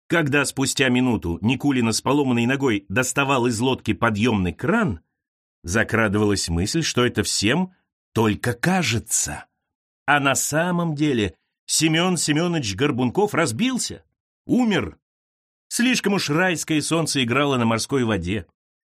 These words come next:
Излишне радостными, неземными были лица его домочадцев.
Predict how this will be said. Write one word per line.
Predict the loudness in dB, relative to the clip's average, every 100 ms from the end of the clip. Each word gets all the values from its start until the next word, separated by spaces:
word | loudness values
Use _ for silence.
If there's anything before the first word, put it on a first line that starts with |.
| -4
Излишне | 0 2 2 0 0 0
радостными, | 2 0 0 -2 0 0 -2 -8 _ 0
неземными | 2 2 2 2 2 0 0 0
были | 0 -2
лица | -2 -4 -6
его | -4 -2
домочадцев. | 0 -2 -2 -2 -2 -4 -10 -12 -14